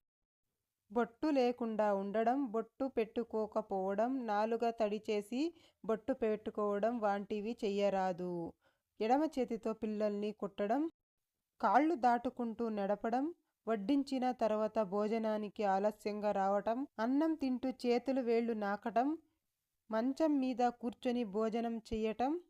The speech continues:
అదే పనిగా కాళ్ళు ఊపడం, స్నానం చేసి విడిచిన బట్టలు కట్టుకోవడం, డబ్బులు కోపంతో విసిరివేయడం, కాలితో తన్నడం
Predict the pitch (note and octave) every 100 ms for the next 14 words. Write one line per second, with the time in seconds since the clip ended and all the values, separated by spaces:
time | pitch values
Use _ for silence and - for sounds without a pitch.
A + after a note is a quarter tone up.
0 | _ _ _ _ _ _ _ _ _ G3+
1 | G#3+ D#4 D#4+ B3+ B3 A#3 A3+ G#3 G#3+ A#3
2 | A#3 A3 A3+ B3+ C#4+ - A#3 A#3 B3+ B3
3 | A#3+ A#3+ B3 A3+ G#3+ G#3 A3+ G#3+ F#3+ G3
4 | - G#3+ A3 G#3+ G3+ G#3 - G#3+ G#3+ A#3
5 | C#4 - _ G3 B3+ G#3+ D#4 C#4 C#4+ -
6 | A#3+ B3+ B3+ A#3 A#3+ G#3+ G#3+ - A3+ A3+
7 | A3 A3 A#3 D4 - - A3 A3+ A#3 A3+
8 | A3+ G#3+ G#3 G3+ G#3+ A3